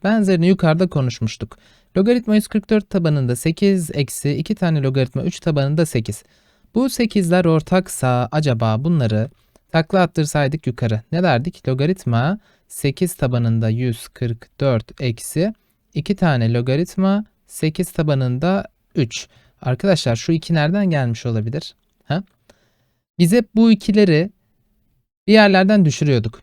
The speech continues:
Bu sefer düşmüş hali varsa tepeye almak isteseydik ne yapardık? Bu iki yukarı almak isteseydik burayı şöyle yazabilir miydiniz? Logaritma sekiz tabanında yüz kırk dört eksi logaritma sekiz tabanında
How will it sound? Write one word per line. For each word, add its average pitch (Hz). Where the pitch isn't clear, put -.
Bu 190
sefer 226
düşmüş 220
hali 202
varsa 208
tepeye 190
almak 165
isteseydik 127
ne 135
yapardık? 113
Bu 202
iki 220
yukarı 196
almak 175
isteseydik 139
burayı 147
şöyle 139
yazabilir 123
miydiniz? 156
Logaritma 143
sekiz 117
tabanında 120
yüz 110
kırk -
dört 110
eksi 135
logaritma 147
sekiz 147
tabanında 131